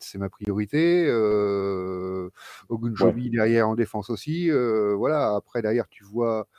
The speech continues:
Speaker 1: euh, la Apple, c'est peut-être moins, tu peux peut-être trouver l'équivalent quand même sur le marché, euh, qui est la Apple, qui est, qui a été en dents de scie. Euh, Trey Flowers, B J Hill, c'est important aussi. Euh, enfin, oui, il y a, il y a des joueurs importants à prendre. Et puis, bon, bah, tu sais qu'il faut que tu consolides, euh,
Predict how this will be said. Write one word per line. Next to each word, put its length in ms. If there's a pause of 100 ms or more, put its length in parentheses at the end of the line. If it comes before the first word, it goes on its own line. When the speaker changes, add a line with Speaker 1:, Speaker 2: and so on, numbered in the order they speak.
(300)
Speaker 1:
euh, 60
la 220
Apple, 260
c'est 160
peut-être 240
moins, 160
tu 140
peux 100
peut-être 200
trouver 260
l'équivalent 480
quand 140
même 120
sur 120
le 60
marché, 300
euh, 500
qui 80
est 40
la 200
Apple, 380
qui 80
est, 520 (540)
qui 100
a 20
été 580
en 140
dents 160
de 40
scie. 400 (760)
Euh, 480
Trey 160
Flowers, 320
B 140
J 240
Hill, 120
c'est 120
important 380
aussi. 540
Euh, 120
enfin, 220
oui, 120
il 20
y 60
a, 20
il 80
y 40
a 40
des 120
joueurs 200
importants 320
à 60
prendre. 280
Et 60
puis, 160
bon, 160
bah, 100
tu 120
sais 120
qu'il 140
faut 80
que 60
tu 160
consolides, 460
euh, 160